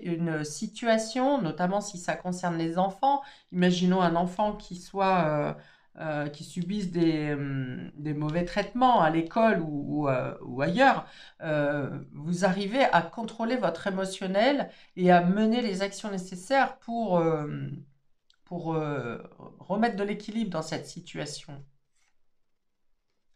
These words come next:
Et l'autre carte, c'est « J'ai un objectif supérieur ». Voilà, il y a l'idée de voir plus grand. Euh, eh bien, peut-être en vous débarrassant de blocages,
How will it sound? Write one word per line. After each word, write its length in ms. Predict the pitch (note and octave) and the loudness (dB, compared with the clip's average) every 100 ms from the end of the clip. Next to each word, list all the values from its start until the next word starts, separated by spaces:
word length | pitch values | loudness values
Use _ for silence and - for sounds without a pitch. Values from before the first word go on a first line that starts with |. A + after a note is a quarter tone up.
| _ | _
Et 280 | F3+ G#3 G#3+ | -4 -2 -2
l'autre 420 | - F#3+ G#3 - | -4 -6 -6 -6
carte, 420 | G3+ - G3 A3 - | -8 -2 0 0 -4
c'est « 440 | - - G3+ - - | -10 -6 -6 -6 -10
J'ai 240 | D3 F3+ | -4 0
un 180 | F#3 F3 | 2 2
objectif 640 | F3 E3 F3+ F3+ - G#3 | 0 -2 -6 -8 -12 -14
supérieur ». 800 | - F#3 F3+ F3 D#3+ D#3+ D3 C#3+ | -12 -12 -6 -6 -4 -4 -4 -2
Voilà, 200 | D3 D3+ | -2 -2
il 80 | D3+ | -2
y 60 | D#3+ | -2
a 40 | |
l'idée 280 | F3 G3 A#3 | -4 -4 -4
de 100 | G3 | -4
voir 300 | F3 G3+ - | -2 -4 -6
plus 220 | - F#3+ | -12 -8
grand. 600 | E3 E3+ F3 G3+ - - _ _ _ _ _ _ _ _ _ _ _ _ _ _ _ F3+ | -6 0 4 4 2 -6 _ _ _ _ _ _ _ _ _ _ _ _ _ _ _ -6
Euh, 640 | F3+ E3+ E3 D#3+ D#3+ D3 - - _ _ - | -2 0 0 -2 -4 -6 -8 -14 _ _ -10
eh 80 | E3 | -4
bien, 200 | F3+ G#3 | 0 2
peut-être 520 | A3+ A3 B3+ - - | 0 0 0 -2 -4
en 220 | G#3+ F#3+ | 0 0
vous 340 | E3+ F3+ F3+ F3 | 0 0 2 2
débarrassant 800 | E3+ G3 G#3 G3+ G3+ - A#3 | 0 4 4 4 0 0 0
de 100 | A#3 | 0
blocages, 920 | F#3 E3 F3 G3+ G#3+ - A#3+ B3+ F#3 | -2 -2 -2 -2 -2 2 4 2 -2